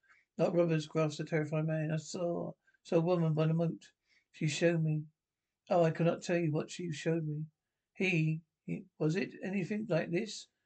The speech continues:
as she showed you?" cried the sober man, stroking his own face. Within, within became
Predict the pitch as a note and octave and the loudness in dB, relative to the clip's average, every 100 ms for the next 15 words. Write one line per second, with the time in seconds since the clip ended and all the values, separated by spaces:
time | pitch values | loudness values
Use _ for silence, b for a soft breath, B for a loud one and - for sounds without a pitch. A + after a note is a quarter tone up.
0 | _ _ - D3 C#3+ D#3 - D#3 D#3+ F3 | _ _ -2 -2 0 0 2 2 2 -2
1 | A3 - _ _ _ _ _ - D3 D3 | -4 -10 _ _ _ _ _ 2 4 4
2 | D#3 D3 D3 D3 D3+ D#3+ D#3 - D3 D3+ | 4 4 2 0 0 -2 -2 -2 0 0
3 | D3 D3+ D3 C#3+ C#3 D3 D#3+ - - _ | 0 0 -2 -4 -4 -4 -6 -14 -20 _
4 | _ _ _ - D3+ D3+ D#3 F#3+ G3+ E3+ | _ _ _ -2 2 4 4 4 -2 -4
5 | D3+ D#3 D3+ D#3 E3 F3 _ _ _ _ | 0 4 4 4 0 -4 _ _ _ _
6 | _ _ _ _ _ _ D#3 C#3+ E3 D#3+ | _ _ _ _ _ _ -6 2 4 4
7 | E3+ F3 | 2 -2